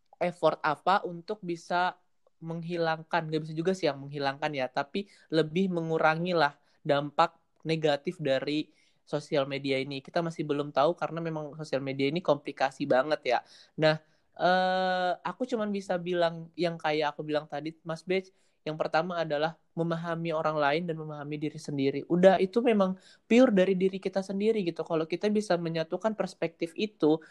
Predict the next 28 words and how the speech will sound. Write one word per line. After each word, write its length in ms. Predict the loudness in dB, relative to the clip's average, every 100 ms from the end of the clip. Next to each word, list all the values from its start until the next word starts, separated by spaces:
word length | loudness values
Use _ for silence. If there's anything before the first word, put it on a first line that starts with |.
| -6
dan 160 | 0 2
orang 240 | 2 -2
itu 240 | -6 -4 -2
bisa 160 | 2 0
m-, 160 | 0 -8 _ -6
nyampe 560 | 2 2 2 4 4 2 -14
perspektif 480 | -8 -8 -8 -8
yang 80 | -8
kita 240 | -6 -4 -4
maksud, 480 | -4 -4 -2 -2 _ _ _ _ _
aku 240 | 0 2 2
yakin 400 | 2 -2 -6 -4
sih 320 | -6 -6 -12 _ _ -6
Indonesia 480 | -2 -2 -2 -4 -4
ini 160 | -2
bakal 320 | -2 0 0 0
jadi 360 | -2 -2 -4 -6
negara 480 | -4 -2 0 2
yang 240 | 0 -2 -6
memang 400 | -8 -4 -4 -2
demokrasinya 960 | -4 -6 -4 -2 -2 -4 -6 -2 -2 -4 -4
demokrasi 640 | 0 2 2 -2 -4 -4
banget. 400 | -4 -4 -4 -8 _ _ _ _
Dan 240 | 2 2 0 -12 -8
nega-, 320 | -6 0 0 0
integritas 640 | -2 -2 -2 -2 -2 -4 -4
kita 240 | 0 0
memangnya 320 | 0 -2 -2